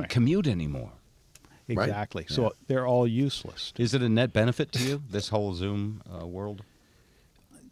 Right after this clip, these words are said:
Speaker 3: Uh, yes and no. Yes, in my time and the stress in my body, and, but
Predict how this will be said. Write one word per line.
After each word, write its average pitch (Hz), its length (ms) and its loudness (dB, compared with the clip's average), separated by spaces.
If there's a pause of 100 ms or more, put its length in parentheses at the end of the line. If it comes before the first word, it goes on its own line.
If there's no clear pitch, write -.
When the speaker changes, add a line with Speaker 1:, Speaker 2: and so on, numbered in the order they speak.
(120)
Speaker 3:
Uh, 147 240 4
yes 156 360 4
and 113 140 2
no. - 240 -8 (460)
Yes, 143 420 2
in 139 220 4
my 113 160 4
time 139 640 0
and 113 140 0
the 95 80 -4
stress - 480 -2
in 143 100 4
my 117 120 2
body, 113 460 0
and, 101 180 -2 (480)
but 135 240 -2